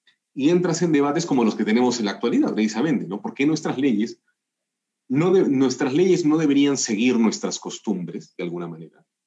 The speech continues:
No deberían de, em, este, no ser una ingeniería social en el sentido de que estar desconectadas de la realidad, sino al contrario,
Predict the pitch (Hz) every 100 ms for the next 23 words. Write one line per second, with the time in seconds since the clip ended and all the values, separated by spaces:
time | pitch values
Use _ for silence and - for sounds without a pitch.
0 | _ _ _ - 127 175 165 139 143 135
1 | 123 117 - _ - 104 110 104 - -
2 | _ _ _ - 110 101 95 90 90 87
3 | 82 - _ - 95 - - 92 90 85
4 | 80 - _ _ _ _ _ 131 139 170
5 | 165 165 156 - 147 139 139 131 117 123
6 | 113 113 131 120 104 - 117 110 104 104
7 | 95 113 101 - - 117 110 - 98 -
8 | 110 104 95 90 95 101 95 98 104 101
9 | 98 95 104 101 98